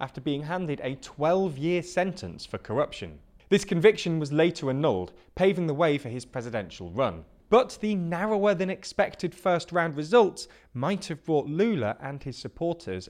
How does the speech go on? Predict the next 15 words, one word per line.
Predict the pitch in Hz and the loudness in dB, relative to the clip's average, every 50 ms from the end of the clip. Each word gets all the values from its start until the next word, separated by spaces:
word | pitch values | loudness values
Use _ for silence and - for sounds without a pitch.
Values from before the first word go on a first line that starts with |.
| - - _ | -18 -10 _
back | - 131 127 - - - | -6 -6 -6 -8 -10 -8
down | 120 110 110 104 101 | -6 -6 -4 -6 -8
to | 95 - 98 104 | -10 -8 -4 -2
earth. | 123 117 87 78 80 - _ _ _ _ - - | -2 -2 -4 -6 -10 -16 _ _ _ _ -6 -4
A | - | 2
Brazilian | 139 147 160 147 196 190 175 156 | 2 4 6 6 8 8 8 8
academic | 160 151 - - 143 143 180 175 165 - - - | 6 4 2 0 2 4 4 4 4 0 -2 -4
and | 143 151 143 117 | -2 -2 -2 0
journalist | - 143 156 180 202 156 113 107 101 - | 6 8 8 8 8 6 4 0 -2 -2
said | - 151 127 | -2 -2 -2
the | 139 | 0
results | 135 143 135 175 190 175 151 | -2 2 2 2 2 2 -2
showed | - - - 196 202 185 131 | -4 0 2 4 4 4 2
that | - - - | -2 -2 4
Bolsonaro | - 165 185 190 - - 165 156 180 190 185 151 113 107 | 4 6 6 6 2 -2 -2 0 0 2 2 2 0 0